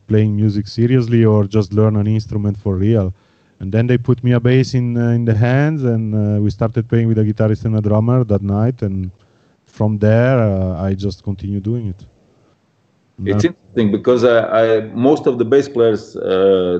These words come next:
Speaker 2: they always had, uh, some instruments before, and, and then they come to the bass later, and then they stay
Speaker 1: No,
Speaker 2: on.
Speaker 1: not really. I was a big fan of,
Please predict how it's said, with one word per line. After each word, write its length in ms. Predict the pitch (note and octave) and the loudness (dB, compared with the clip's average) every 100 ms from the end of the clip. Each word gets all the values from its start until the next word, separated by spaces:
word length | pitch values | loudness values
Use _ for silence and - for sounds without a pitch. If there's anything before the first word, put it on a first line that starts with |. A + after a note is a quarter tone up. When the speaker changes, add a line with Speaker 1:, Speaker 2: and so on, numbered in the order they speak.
| F#2 | -6
Speaker 2:
they 300 | F2 F#2 A2 | -8 0 2
always 360 | A#2 B2 G#2+ - | 4 4 0 0
had, 280 | A#2 G#2 | 0 2
uh, 800 | G2+ G2 F#2+ F#2+ F2+ C#2+ - D#2 | 4 4 4 0 -2 -6 -8 -10
some 260 | D2+ B2 A#2 | -6 -4 -2
instruments 640 | A#2+ A#2 G2+ G2+ F#2 - | -2 -2 0 0 -2 -8
before, 720 | - F#2 F#2 - B2 A#2+ A2+ F#2+ | -12 -8 -6 2 4 6 4 0
and, 200 | F#2+ F#2+ | -2 -4
and 200 | G2+ G2+ | -2 0
then 180 | A2+ | 0
they 140 | G#2 G#2+ | 0 0
come 260 | A#2+ G#2+ | 0 -2
to 100 | G#2 | -2
the 100 | F#2 | -6
bass 360 | F#2 G#2 G#2+ G#2 | -2 0 0 0
later, 480 | G#2+ A2+ A2+ A2 G2+ | -2 0 0 0 0
and 460 | F2 F#2 F#2 F#2 F#2 | 0 -4 -6 -4 0
then 240 | G2 F#2 | 0 0
they 140 | F#2+ | -2
stay 200 | F#2 B2+ | -2 0
Speaker 1:
No, 320 | D#3+ E3+ F3 F3 | 2 2 2 2
Speaker 2:
on. 80 | D#3 | 0
Speaker 1:
not 180 | E3+ | 0
really. 460 | D#3 E3+ E3+ C#3+ B2+ | 0 2 2 0 -2
I 180 | B2+ C#3 | -2 0
was 180 | D3 C#3 | 0 -2
a 80 | |
big 180 | C3+ D3+ | -2 -4
fan 200 | - D#3 | -4 -2
of, 120 | D3+ | -2